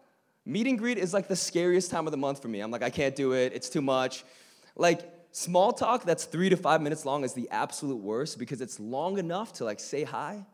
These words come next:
but not long enough to get to know actually how they're doing. So you just keep saying things, okay?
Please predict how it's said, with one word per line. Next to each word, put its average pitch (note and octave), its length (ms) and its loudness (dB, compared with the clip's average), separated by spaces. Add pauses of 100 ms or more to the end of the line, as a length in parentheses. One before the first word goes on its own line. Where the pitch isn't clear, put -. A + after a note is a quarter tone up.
(200)
but B2+ 120 -4
not C#3+ 340 0
long C#3 200 0
enough C#3 180 -2
to A#2+ 80 -8
get B2+ 220 -2
to B2 80 -10
know A#2+ 120 0
actually A#2+ 280 -2
how A#2 100 -4
they're G#2+ 140 -4
doing. A#2+ 340 -6 (360)
So - 100 -12
you B2 60 -8
just C3 200 -8
keep A2+ 220 -8
saying A#2+ 460 -4
things, E2 440 -14 (120)
okay? B2+ 340 -4